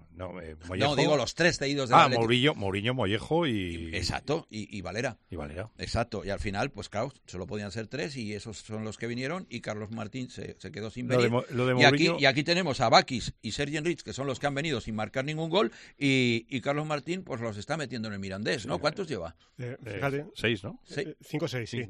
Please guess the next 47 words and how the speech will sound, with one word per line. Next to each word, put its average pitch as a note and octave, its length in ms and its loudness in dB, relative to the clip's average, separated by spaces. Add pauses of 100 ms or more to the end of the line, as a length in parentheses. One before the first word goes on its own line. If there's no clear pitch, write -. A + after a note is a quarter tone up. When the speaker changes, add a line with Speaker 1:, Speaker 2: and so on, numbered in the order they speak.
(160)
Speaker 2:
Sí. A#2 200 -6
Speaker 3:
Estaba B2+ 320 -2
mirando, E3+ 400 2
eh, B2 120 -2
mm, A#2 640 -8
me A#2 80 -2
ha B2 40 0
dado C3 340 2
que C3 200 -4
pensar B2+ 420 -2
lo B2 100 -2
que B2 80 -2
has A#2+ 140 -2
dicho B2+ 200 -4
tú B2 140 -2
del A#2+ 200 -2
inicio B2 300 -2
de A#2 80 -2
Sinan A#2+ 220 -2
Bakis A#2+ 320 -6
en A#2+ 60 -2
el A#2 100 -2
Andorra. A#2+ 480 -2 (420)
Eh, A#2 440 -2
tal A#2+ 160 2
fecha D#3+ 320 -2
como C#3 340 2
hoy, D3 360 2
la B2 140 -2
temporada A#2+ 400 -2
pasada, C3 360 -4
en B2+ 80 -4
el A2 80 -4
Andorra, A#2 400 -4
Bakis C3 360 -6
había A#2 140 -2
marcado B2+ 320 -2
ya C3 160 -2
cuatro B2+ 460 0
goles C3+ 280 0
y B2+ 40 -2
le B2+ 60 4
Speaker 1:
¿Ah, - 20 6
Speaker 3:
habían C3 160 2
Speaker 1:
sí? C#3 60 4
Speaker 3:
anulado B2+ 340 2
uno. A#2+ 400 -2